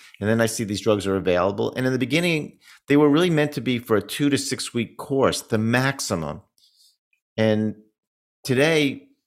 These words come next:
people are told to be on this for life. And I, I think it's a mistake.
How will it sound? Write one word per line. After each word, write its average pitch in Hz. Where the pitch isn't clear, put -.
people 139
are 120
told 123
to 107
be 113
on 117
this 113
for -
life. 107
And 104
I, 104
I 104
think 135
it's -
a -
mistake. 92